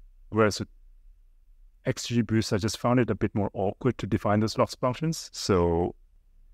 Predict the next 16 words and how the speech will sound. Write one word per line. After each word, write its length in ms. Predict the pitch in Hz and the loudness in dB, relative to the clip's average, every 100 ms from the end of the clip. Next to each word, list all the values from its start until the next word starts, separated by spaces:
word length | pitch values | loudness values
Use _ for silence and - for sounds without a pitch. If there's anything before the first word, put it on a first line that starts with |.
| - | -4
will 120 | 113 | 2
they 140 | 123 127 | 4 4
come 180 | 123 117 | 2 0
together? 340 | 92 90 87 - | 0 0 0 -2
Okay. 220 | 95 90 - 139 | -4 -6 -8 -8
W-, 160 | - | -2
um, 360 | 123 123 120 - - - - - - - - - - _ - | 2 2 0 -4 -14 -20 -20 -20 -20 -20 -20 -20 -20 _ 0
I, 240 | 165 190 - | 2 2 0
I 140 | 160 | 0
hope 260 | - 160 - | 0 -2 -2
so. 260 | - 226 - - | 0 0 -2 -8
I 60 | 123 | -4
hope 220 | 120 120 | -2 -2
so, 120 | 196 | 0
but 160 | 127 | 2
I 80 | 120 | 4